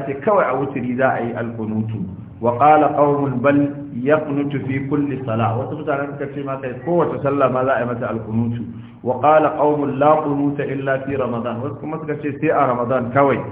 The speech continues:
Wa qala qaumun bal fi nisfi al-akhir minhu. Wasu kuma suka ce a sai a ma,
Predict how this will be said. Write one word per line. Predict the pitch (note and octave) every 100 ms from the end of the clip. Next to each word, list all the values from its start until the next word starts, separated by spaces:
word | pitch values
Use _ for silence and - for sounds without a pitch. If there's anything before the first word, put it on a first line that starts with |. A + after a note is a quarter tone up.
| - - -
Wa | - D3
qala | C3+ D#3 D3+ -
qaumun | D3+ D3 C#3 A#2 A#2 -
bal | A2+ C#3+ D3 D3
fi | C#3+
nisfi | B2 B2+ D3+ D3+ C#3
al-akhir | G#2+ A#2+ D3 C#3 B2
minhu. | B2+ B2 A2+
Wasu | A#2+ A2
kuma | C#3+ D3+
suka | D3+ D3+
ce | D3+
a | C#3 -
sai | D3+
a | D3+ C#3
ma, | C3